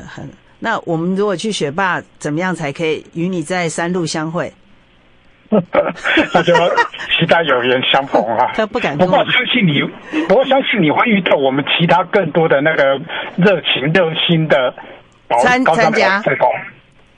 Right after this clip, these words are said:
Speaker 1: 好，那这个是可以报名的吗？当你的那个
Speaker 2: 哦，这个没有，
Speaker 1: 志工。
Speaker 2: 我们都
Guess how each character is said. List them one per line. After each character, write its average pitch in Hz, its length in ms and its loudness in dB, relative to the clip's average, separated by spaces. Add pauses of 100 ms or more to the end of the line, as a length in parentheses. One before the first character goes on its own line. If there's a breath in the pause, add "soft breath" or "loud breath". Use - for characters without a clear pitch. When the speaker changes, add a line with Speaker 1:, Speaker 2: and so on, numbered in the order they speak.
Speaker 1:
好， - 180 0
那 294 140 2
这 330 140 -2
个 262 160 0
是 262 160 -2
可 202 140 0
以 165 60 0
报 165 220 0
名 143 200 -4
的 135 100 -6
吗？ 139 240 -8 (420)
当 196 200 -2
你 165 100 0
的 131 120 -6
那 165 100 0
个 160 40 0
Speaker 2:
哦， - 60 -2
这 - 80 4
个 214 160 2
没 170 120 2
有， - 20 4
Speaker 1:
志 190 60 4
工。 127 140 -2
Speaker 2:
我 127 40 -2
们 151 160 0
都 214 80 4